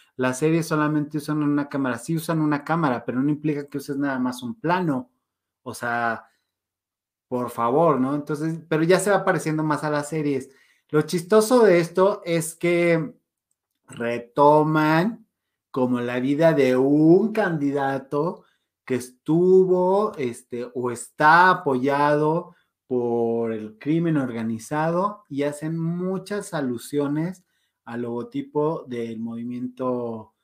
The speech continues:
este, que antes se llamaba Convergencia y ahora se llama Movimiento Naranja y también del logotipo de Morena. Está padre, si tienen Prime Video, véanla.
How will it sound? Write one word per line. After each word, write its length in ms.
este, 880
que 80
antes 220
se 100
llamaba 380
Convergencia 920
y 240
ahora 840
se 180
llama 380
Movimiento 480
Naranja 880
y 140
también 440
del 120
logotipo 400
de 80
Morena. 580
Está 460
padre, 400
si 160
tienen 280
Prime 220
Video, 560
véanla. 1040